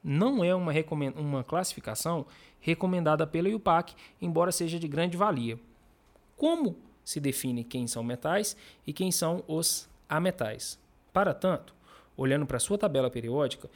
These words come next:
eu quero que você identifique a família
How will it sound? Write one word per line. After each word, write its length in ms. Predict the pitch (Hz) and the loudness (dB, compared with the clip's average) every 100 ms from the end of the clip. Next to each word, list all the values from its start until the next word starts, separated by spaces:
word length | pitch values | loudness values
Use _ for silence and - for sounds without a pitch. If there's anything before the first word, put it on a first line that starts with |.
| - - 135 | -20 -12 -8
eu 80 | |
quero 220 | 127 170 170 | 0 0 0
que 100 | 170 | -4
você 400 | 170 - 147 151 - | -2 0 -2 -4 -6
identifique 840 | 214 170 127 - 175 175 - - _ _ _ _ _ _ | -2 0 -2 -4 -4 -4 -6 -18 _ _ _ _ _ _
a 240 | 139 117 - _ _ _ _ _ - | -4 -4 -8 _ _ _ _ _ -6
família 760 | - 160 135 139 190 233 196 | 0 2 2 0 0 2 2